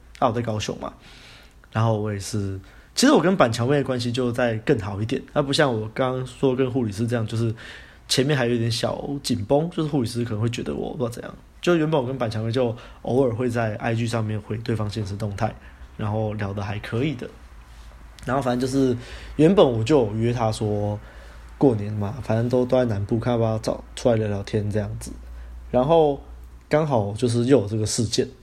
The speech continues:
然后我就问她，就是原本约她出来聊天，她原本就已经不排斥了，然后我再把这个事件丢出来，她马上这个兴趣就大增，马上就跟我敲了一个时间，就出去聊天，我就，哇操，受不了！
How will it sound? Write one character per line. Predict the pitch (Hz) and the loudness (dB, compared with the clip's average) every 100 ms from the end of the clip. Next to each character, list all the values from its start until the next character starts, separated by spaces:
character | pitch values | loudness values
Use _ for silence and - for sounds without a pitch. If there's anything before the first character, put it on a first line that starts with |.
| - - - | -20 -18 -4
然 | 110 | 0
后 | 110 117 110 110 - - - - - | 2 2 0 -2 -14 -20 -20 -20 -4
我 | 117 | 0
就 | 113 131 | 4 4
问 | 123 117 | 4 2
她， | 104 - | -2 4
就 | 233 | 6
是 | 214 | 8
原 | 190 | 8
本 | 202 127 | 6 4
约 | 143 | 6
她 | 151 | 6
出 | 147 | 4
来 | 131 | 4
聊 | 117 | 4
天， | 117 | 2
她 | 123 | 4
原 | 147 135 | 4 4
本 | 107 | 2
就 | 120 | 0
已 | |
经 | 113 | 0
不 | 117 | -2
排 | 113 - | -2 -2
斥 | - 113 | -4 -6
了， | - - - - - - | -8 -12 -20 -20 -20 -4
然 | 120 | 2
后 | 139 139 120 - | 6 6 4 2
我 | 110 | 4
再 | 139 | 4
把 | - 123 | 4 -6
这 | - | -2
个 | 110 107 110 - - | -2 -2 -6 -14 -10
事 | - 143 | 0 2
件 | 117 120 107 | 2 0 0
丢 | 120 110 | 2 2
出 | 104 107 | 0 -2
来， | 107 - - - - | -2 -6 -14 -20 -2
她 | 170 | 2
马 | 160 110 | 4 4
上 | 135 | 2
这 | 135 | 4
个 | 123 | 2
兴 | 117 139 117 | 4 4 4
趣 | 120 | 2
就 | 113 | 2
大 | 113 107 | 4 4
增， | 101 107 107 | 2 -2 0
马 | 117 107 | 2 2
上 | 131 | 4
就 | 135 | 2
跟 | 123 | 2
我 | |
敲 | 104 120 113 | 2 2 2
了 | 104 | 2
一 | |
个 | 101 | -2
时 | 95 - | -6 -6
间， | 90 107 101 113 - - - | -4 -4 -4 -10 -16 -20 -4
就 | 117 | -4
出 | 117 110 | -2 -2
去 | 113 | 0
聊 | 104 - | -2 -4
天， | 101 98 | -6 -4
我 | |
就， | 98 98 | -4 -4
哇 | 101 - | -6 -8
操， | - - - | -6 -6 -4
受 | 123 | -2
不 | 110 131 | 0 -2
了！ | 87 | -4